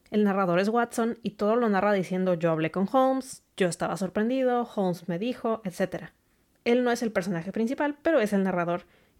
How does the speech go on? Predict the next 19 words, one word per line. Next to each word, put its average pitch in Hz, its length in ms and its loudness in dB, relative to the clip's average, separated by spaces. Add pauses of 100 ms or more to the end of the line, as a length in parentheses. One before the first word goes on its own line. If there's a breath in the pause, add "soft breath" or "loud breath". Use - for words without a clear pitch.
y 214 180 2
es 170 120 -2
en 185 80 0
primera 160 320 -4
persona. 165 380 -12 (500)
Para 190 140 0
escuchar 185 360 -2
más 170 220 -2
sobre 180 220 0
Sherlock 196 340 -2
Holmes, 320 260 2
pueden 214 300 2
referirse 226 500 -2
al 233 100 0
episodio 190 420 0
uno 214 240 0
de 214 80 -2
nuestro 208 260 -4
podcast. 220 420 -8